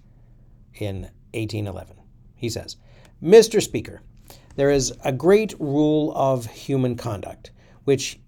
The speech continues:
he who honestly observes cannot err widely from the path of his sought duty. It is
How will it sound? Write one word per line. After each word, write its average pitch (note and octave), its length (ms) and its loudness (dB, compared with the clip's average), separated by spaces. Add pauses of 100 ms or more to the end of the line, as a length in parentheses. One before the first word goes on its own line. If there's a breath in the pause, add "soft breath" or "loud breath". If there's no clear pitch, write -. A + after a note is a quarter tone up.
(340)
he F#3 420 -2
who D3 340 0
honestly C3+ 680 0
observes G#2+ 520 -4
cannot C#3 420 -2
err D#3 380 4
widely B2+ 480 -2
from A#2 160 -8
the A#2 80 -4
path G#2 420 -6
of A2 200 -8
his G2 180 -8
sought - 440 -10 (160)
duty. - 360 -6 (680 loud breath)
It C3+ 100 0
is B2+ 320 0